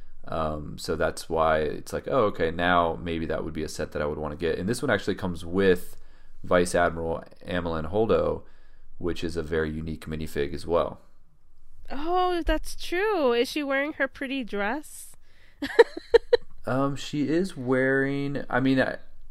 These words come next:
Speaker 1: it does look like she's kinda got that, I don't know, actually. She's not in a dress, which I don't think we ever saw her in anything else, did we?
Speaker 2: No, she was only in her dress, the purple dress, the whole entire movie.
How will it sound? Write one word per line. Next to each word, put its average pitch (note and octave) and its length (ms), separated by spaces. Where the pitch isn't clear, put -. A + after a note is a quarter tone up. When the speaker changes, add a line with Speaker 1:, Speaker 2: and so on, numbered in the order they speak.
Speaker 1:
it B2 100
does D#3 240
look D3 220
like D3 260
she's - 280
kinda C#3 240
got C3 300
that, B2 420
I C#3+ 140
don't E3+ 140
know, E3 200
actually. F2+ 320
She's A#2 200
not D3+ 180
in C#3+ 140
a A#2 40
dress, - 500
which G2+ 160
I B2+ 60
don't D3+ 140
think - 120
we A#2+ 100
ever G#2 140
saw A2+ 280
her G#2 140
in F#2+ 80
anything F#2+ 300
else, C3 200
did - 140
we? G2 220
Speaker 2:
No, B3 400
she B3+ 160
was B3 160
only A#3+ 280
in B3+ 100
her A3+ 140
dress, F3 380
the F#3+ 120
purple G3+ 380
dress, F3 440
the F#3 140
whole F3 400
entire E3+ 360
movie. E3 500